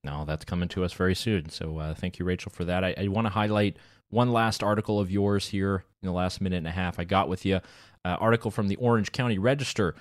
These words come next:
"The Socialism versus Capitalism Debate Needs More Minority Voices." Um, those of us on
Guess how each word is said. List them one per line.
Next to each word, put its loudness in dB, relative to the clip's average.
"The 2
Socialism 4
versus 0
Capitalism 0
Debate 0
Needs 0
More 2
Minority 0
Voices." -4
Um, -8
those 4
of -4
us 0
on -2